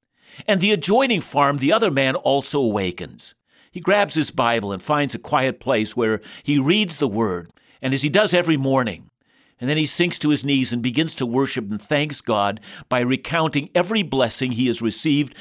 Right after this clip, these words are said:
from God's hands. And before he finishes his prayer time, he ends by pleading with God for his wife and his children,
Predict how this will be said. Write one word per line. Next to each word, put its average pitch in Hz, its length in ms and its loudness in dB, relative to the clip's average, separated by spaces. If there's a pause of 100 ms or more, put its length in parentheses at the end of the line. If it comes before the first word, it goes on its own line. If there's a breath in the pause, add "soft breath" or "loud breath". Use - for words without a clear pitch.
(120)
from 151 380 -2
God's 110 360 -2
hands. 90 580 -8 (480 loud breath)
And 156 80 0
before 226 280 2
he 208 80 4
finishes 175 480 0
his 143 160 -2
prayer 117 280 0
time, 80 420 -6 (220 loud breath)
he 156 180 4
ends 196 200 0
by 143 180 0
pleading 196 460 -2
with 160 160 0
God 107 260 0
for 127 140 -4
his 117 160 -2
wife 151 360 0
and 104 80 -6
his 107 120 -6
children, 120 460 0